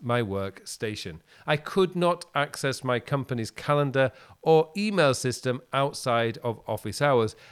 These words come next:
and that was fantastic. It gave me a natural barrier between work time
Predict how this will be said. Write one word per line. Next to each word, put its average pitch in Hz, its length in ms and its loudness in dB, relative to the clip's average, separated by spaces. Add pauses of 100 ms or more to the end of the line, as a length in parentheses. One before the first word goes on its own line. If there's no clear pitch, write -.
and 156 200 2
that 208 220 2
was 165 400 0
fantastic. 151 1300 -6 (200)
It 131 160 -12
gave 151 240 0
me 139 280 -2
a 127 80 -2
natural 160 600 -2
barrier 143 760 0 (200)
between 123 520 -4
work 156 400 0
time 151 400 0